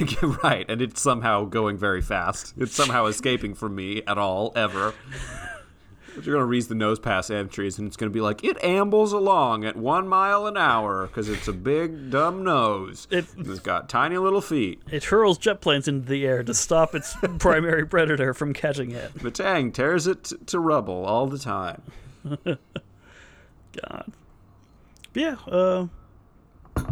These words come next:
Speaker 2: harsh mountain, harsh mountain terrain indeed. As, as we know, the, the mountains are where, where the real dangerous Pokemon live.
Speaker 1: That is true. That is
Speaker 2: So
Speaker 1: true. That is canon, not just fanon. That's, that's the real canon right there.
Speaker 2: It's
Speaker 1: Mountains is bad.
Speaker 2: It's good to be able to,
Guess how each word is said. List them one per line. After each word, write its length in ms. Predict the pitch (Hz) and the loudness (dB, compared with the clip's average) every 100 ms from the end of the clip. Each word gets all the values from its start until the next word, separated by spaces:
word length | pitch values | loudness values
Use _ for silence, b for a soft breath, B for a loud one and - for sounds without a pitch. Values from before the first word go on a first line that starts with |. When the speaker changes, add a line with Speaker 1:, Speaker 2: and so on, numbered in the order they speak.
| - - - - - - | -6 -10 -16 -20 -16 -2
Speaker 2:
harsh 260 | 180 196 | 0 0
mountain, 480 | - 180 185 185 175 - - B B B B | -2 -4 -2 -4 -6 -14 -20 B B B B
harsh 180 | 240 277 | 0 2
mountain 280 | 240 233 226 | 4 2 2
terrain 320 | 214 190 196 185 | 2 4 4 2
indeed. 400 | 143 160 147 127 | 0 2 2 2
As, 360 | 123 120 - | -2 -4 -8
as 200 | 139 131 | -8 -8
we 80 | 135 | -4
know, 180 | 131 147 | 0 0
the, 460 | 143 131 123 120 - | 2 0 0 -2 -8
the 100 | 143 | -6
mountains 360 | 135 160 185 165 | -2 -2 -2 0
are 80 | 151 | 2
where, 300 | 156 151 143 | 4 4 0
where 220 | 139 135 | -2 -2
the 100 | 131 | 0
real 220 | 143 151 | 0 0
dangerous 380 | 143 139 131 123 | 2 0 0 -2
Pokemon 500 | 143 135 131 127 127 | 0 0 0 -2 0
live. 160 | 135 143 | 2 4
Speaker 1:
That 160 | 117 | 2
is 120 | 107 | 0
true. 380 | - 117 95 73 - | -2 -2 -2 -6 -6
That 180 | 101 104 | -2 -2
is 100 | 110 | -2
Speaker 2:
So 80 | 110 | -4
Speaker 1:
true. 180 | 95 82 | -4 -4
That 180 | 101 104 | -2 -2
is 120 | 98 | -4
canon, 380 | - 104 85 - - | -6 -6 -8 -14 -8
not 220 | 98 107 | -4 -4
just 220 | 110 110 | -4 -6
fanon. 400 | - 87 78 78 - | -8 -12 -10 -14 -10
That's, 240 | 101 101 - | -8 -6 -4
that's 240 | 107 104 - | -4 -4 -6
the 100 | 92 | -6
real 240 | 95 92 | -4 -4
canon 380 | - 101 87 80 | -4 -8 -8 -10
right 220 | 82 80 | -12 -10
there. 240 | 90 80 78 | -8 -8 -6
Speaker 2:
It's 80 | - | -2
Speaker 1:
Mountains 340 | 131 107 98 | -2 -4 -8
is 120 | 90 | -10
bad. 400 | 80 85 80 73 - | -8 -8 -8 -10 -16
Speaker 2:
It's 140 | - - | -20 -6
good 220 | 175 180 | 0 0
to 60 | 170 | 2
be 140 | 165 | 0
able 120 | 156 | 0
to, 160 | 139 | -2